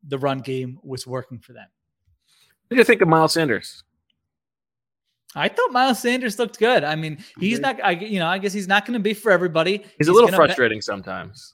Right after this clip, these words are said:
Speaker 1: Not for me. I'm fine. You know, give me,
Speaker 2: Okay.
Speaker 1: let, let the guy use his instincts. I mean, really, that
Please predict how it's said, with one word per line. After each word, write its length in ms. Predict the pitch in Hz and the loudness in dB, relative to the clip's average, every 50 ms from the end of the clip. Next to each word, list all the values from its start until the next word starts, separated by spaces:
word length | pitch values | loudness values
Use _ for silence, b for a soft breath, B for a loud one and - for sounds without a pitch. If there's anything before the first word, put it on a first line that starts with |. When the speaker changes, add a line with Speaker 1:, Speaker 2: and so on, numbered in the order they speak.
| _ | _
Speaker 1:
Not 380 | - 151 165 196 285 370 262 - | -8 -2 0 2 2 2 0 0
for 120 | 294 277 | -2 0
me. 200 | 254 202 220 294 523 466 | 0 0 -2 -2 -2 -4
I'm 160 | 302 302 330 311 | -4 -4 -4 -6
fine. 480 | - - 220 208 220 196 147 135 139 | -4 -2 0 2 4 2 2 0 -4
You 80 | 160 185 | -10 -8
know, 80 | 233 | -10
give 240 | 240 240 - 302 349 | -10 -8 -10 -10 -8
me, 100 | 370 370 359 | -8 -6 -6
Speaker 2:
Okay. 100 | - - | -6 -6
Speaker 1:
let, 220 | - 339 392 427 - - 392 330 320 | -4 -4 -4 -4 -6 -8 -8 -4 2
let 180 | 320 330 320 320 | 2 2 2 2
the 80 | 427 | 0
guy 160 | - - 302 311 | 2 4 4 4
use 320 | 269 185 202 247 240 - | 4 2 -2 -4 -4 -4
his 140 | 233 208 185 | -4 -4 -2
instincts. 500 | 185 190 196 - - 143 123 120 - - | -2 -4 -4 -6 -8 -8 -10 -10 -12 -12
I 80 | 175 | -10
mean, 160 | 165 170 175 170 | -8 -8 -6 -2
really, 640 | 180 196 202 190 151 127 131 143 151 170 185 202 | 2 4 4 4 4 0 -6 -10 -8 -6 -6 -4
that 240 | 202 220 240 - 262 | -2 -2 -4 -4 -6